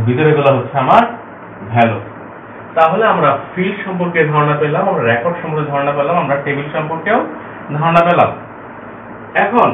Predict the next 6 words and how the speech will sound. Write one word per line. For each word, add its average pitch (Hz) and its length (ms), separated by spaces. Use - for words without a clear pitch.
এদিকে 233 300
একত্রে 226 560
এদেরকে 160 360
বলা 143 240
হয় 185 180
হায়ারার্কি। 175 840